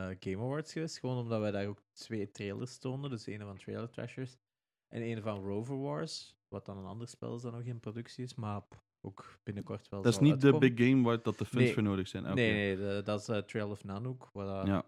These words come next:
Speaker 1: ook al wel beelden van zijn en zo, maar dat zit nog, eh, in een vroeger stadium.
Speaker 2: Mhm.
Speaker 1: Eh, dus ja, we waren gewoon naar daar gegaan om de reactie te gagen op de, de, de,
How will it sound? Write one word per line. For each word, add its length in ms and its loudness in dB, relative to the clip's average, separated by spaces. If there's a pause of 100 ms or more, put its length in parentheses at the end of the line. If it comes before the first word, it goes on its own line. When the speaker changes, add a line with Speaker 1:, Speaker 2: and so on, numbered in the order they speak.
Speaker 1:
ook 140 -6
al 120 4
wel 220 0
beelden 340 -2
van 180 -6
zijn 220 -6
en 180 -4
zo, 180 -6
maar 260 -6 (460)
dat 160 -6
zit 220 -10
nog, 140 -8 (300)
eh, 240 -8
in 120 -8
een 100 -8
vroeger 260 -8
stadium. 460 -6 (100)
Speaker 2:
Mhm. 600 2
Speaker 1:
Eh, 240 4
dus 360 -10
ja, 220 0
we 60 2
waren 260 2
gewoon 240 -6
naar 100 -6
daar 200 -4
gegaan 240 -6
om 200 -10 (160)
de 120 -2
reactie 460 0
te 220 -4
gagen 500 0
op 140 -6
de, 280 -4
de, 260 -6
de, 320 -8